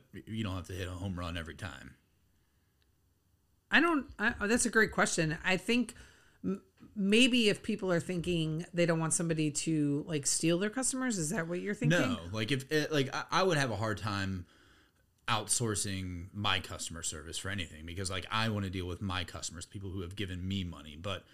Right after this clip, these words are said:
Speaker 1: my audience, yes, and, and there's a chance that most of them have given me money at some point, but it's not, like, those interactions aren't directly related to a transaction. It's just, uh, "Hey, how you doing? Here's some social media," versus,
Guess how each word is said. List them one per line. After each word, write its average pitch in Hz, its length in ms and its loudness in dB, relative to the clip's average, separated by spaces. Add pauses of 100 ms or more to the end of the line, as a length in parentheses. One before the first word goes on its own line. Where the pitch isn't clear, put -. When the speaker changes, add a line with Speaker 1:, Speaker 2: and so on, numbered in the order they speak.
(180)
Speaker 1:
my 117 160 2
audience, 131 520 2
yes, 104 440 0
and, 98 300 -4
and 98 360 -6 (120)
there's 110 280 -2
a 95 40 -6
chance 104 300 -2
that 107 80 -6
most 98 260 -4
of 98 60 -10
them 95 260 -6
have 92 380 -6 (240)
given 101 240 -4
me 95 100 -4
money 90 240 -6
at 85 100 -10
some - 220 -2
point, 139 300 -2
but 107 180 -6 (540)
it's 120 200 0
not, 107 280 0 (440)
like, 110 280 0
those 110 260 2
interactions 101 640 0
aren't 95 300 -8
directly 95 460 -4
related 90 420 -6
to 95 160 -6
a 85 80 -8
transaction. 101 840 -6 (480)
It's 90 240 -4
just, - 380 -4
uh, 87 360 -2
"Hey, 131 200 0
how 113 100 0
you 117 160 2
doing? 107 600 0
Here's 104 200 -4
some 104 120 -4
social 104 320 -6
media," 104 300 0
versus, 92 520 -6